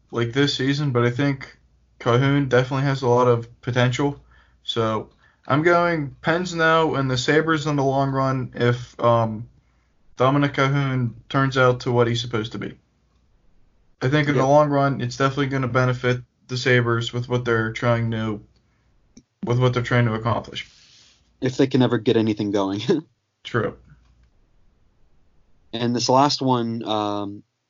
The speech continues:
Speaker 2: wasn't a big deal, but I think it really helps the team that won it. Uh, Edmonton acquires Tyler Ennis from Ottawa for a fifth-round pick. I say Ottawa wins it.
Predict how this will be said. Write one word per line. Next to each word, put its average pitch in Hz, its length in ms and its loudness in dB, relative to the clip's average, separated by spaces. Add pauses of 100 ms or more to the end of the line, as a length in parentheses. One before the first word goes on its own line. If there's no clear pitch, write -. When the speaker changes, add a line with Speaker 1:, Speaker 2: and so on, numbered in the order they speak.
(180)
Speaker 2:
wasn't 143 300 2
a 127 40 0
big 113 300 -2
deal, 104 480 -2
but - 500 -4 (160)
I 113 160 0
think 117 320 -8
it 107 180 -4 (360)
really 127 240 2
helps 120 280 -4
the 117 100 -4
team 113 340 -4
that 101 140 -2
won 95 240 -6
it. 92 160 -10 (600)
Uh, 95 440 0 (140)
Edmonton 131 560 2
acquires 107 500 -2
Tyler 135 340 0
Ennis 113 680 -4
from 98 380 -8 (200)
Ottawa 101 560 0
for 95 640 -6 (240)
a 95 120 -6
fifth-round 110 560 -2
pick. 95 320 -6 (400)
I 98 120 0
say 113 200 0
Ottawa 139 420 4
wins 156 280 0
it. 190 180 -4